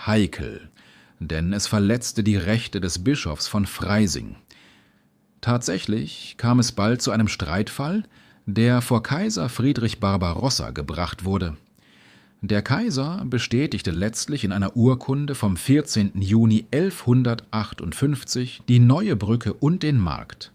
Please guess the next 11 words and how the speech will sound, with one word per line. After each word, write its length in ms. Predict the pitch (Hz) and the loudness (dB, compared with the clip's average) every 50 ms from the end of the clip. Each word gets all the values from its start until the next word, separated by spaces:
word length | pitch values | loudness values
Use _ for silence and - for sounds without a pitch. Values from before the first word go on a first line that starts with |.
| _ _ _ _ - - - - - - - _ _ | _ _ _ _ -20 -20 -20 -20 -20 -20 -20 _ _
auferlegte 800 | - 113 120 123 120 - 123 120 110 117 120 120 - 117 92 87 | 2 4 4 4 2 0 2 4 4 4 4 4 0 -2 -2 0
Heinrich 440 | 104 104 110 113 107 101 90 - - | 2 4 4 4 2 0 -2 -2 -2
dem 180 | 101 90 90 | -2 0 2
Löwen 480 | 92 101 123 139 143 110 90 78 82 - - | 4 4 6 6 4 2 0 -4 -6 -6 -4
allerdings 600 | - 107 113 113 104 113 113 117 110 - - - | -2 0 2 2 2 2 2 2 0 -2 -4 -4
auch 180 | 110 110 - | -4 -4 -4
eine 280 | - - 117 117 120 - | -2 0 2 2 2 2
Entschädigungszahlung 1160 | 120 113 - - - 113 117 104 104 82 76 73 71 - - - - 90 80 80 78 82 85 | 2 -2 -2 2 2 2 4 4 2 0 -2 -6 -8 -8 -8 -6 -6 -4 -4 -4 -4 -4 -6
an 140 | - 92 98 | -4 -4 -2
den 180 | 98 98 87 80 | -2 -2 -2 0
Bischof. 480 | 110 123 123 - 90 69 - - - | 0 -2 -2 -2 -6 -8 -8 -12 -16